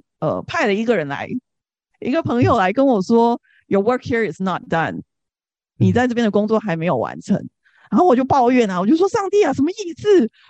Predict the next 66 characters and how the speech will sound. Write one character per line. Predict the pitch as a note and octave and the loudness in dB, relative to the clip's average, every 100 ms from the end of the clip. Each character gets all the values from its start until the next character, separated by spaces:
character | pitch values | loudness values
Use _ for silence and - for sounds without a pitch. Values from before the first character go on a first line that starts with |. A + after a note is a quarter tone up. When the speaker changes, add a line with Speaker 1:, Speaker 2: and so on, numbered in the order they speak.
| - | -6
Speaker 1:
我 | G#3 | -4
现 | G#4 | -2
在 | |
已 | G4 | 0
经 | G#4 | 2
走 | G#3 | 2
不 | G3 | 2
下 | F4+ F#4+ | 0 0
去 | F#4 | 2
了， | D#4 | 2
你 | |
还 | G#3+ B3+ | 2 -2
跟 | F#4+ | -2
我 | D#4+ | 0
说 | G3 C#4 | 0 2
我 | G#3+ | 2
要 | G3 | 2
留 | A#3+ G#3 | 0 -2
在 | A3 C4 | -4 -4
这 | B3+ | -2
边， | B3 B3 - _ _ - | 0 0 -4 _ _ -6
可 | G3+ | -2
是 | E4 | 0
我 | E4+ | 0
要 | F4+ | 0
怎 | A#3 | -2
么， | F3+ F#3+ - _ _ | 0 -2 -4 _ _
我 | - | -2
要 | G3+ | -2
怎 | - | -2
么 | F3 | -4
走 | F3+ E3+ | -4 -4
下 | F3 A3 | -4 -4
去 | G#3 A#3+ | -2 0
呢？ | F3+ C3+ E3 - _ _ _ _ - | 2 0 -4 -10 _ _ _ _ -4
我， | - | 0
我 | F3+ | 0
只 | G3 F#3+ | 2 2
能， | F#3 D#3 D#3+ F#3 - _ _ _ _ _ | 2 2 0 -2 -6 _ _ _ _ _
就 | - | -2
是 | F4 F#4+ A3 G3 | 2 2 0 -2
你 | A#3+ | 0
要 | B3+ E4 | 0 0
完 | A3+ A#3 | 0 -2
全 | - B3 | -4 -2
为 | C4+ | -2
我 | E3+ C#3+ | -4 -8
负 | A3+ | -14
责， | F3 D#3 B2 | -12 -10 -4
因 | C4 | -2
为 | |
我 | D#4 F3 E3 _ _ | 0 -2 -4 _ _
根 | C4 | -4
本 | B3+ | -2
不 | F3+ | -2
知 | G#3 | -2
道 | G#3+ | -2
自 | F#3+ A3+ | -4 -8
己 | F3 | -8
要 | F#2 D#3+ B2 E3+ _ _ _ _ | -6 -4 -4 -8 _ _ _ _
怎 | - | -4
么 | D3 | -2
继 | D#3+ G3+ | 0 2
续 | E3+ F#3 | 2 2
下 | E3 D3+ | 0 -4
去。” | - - | -6 -10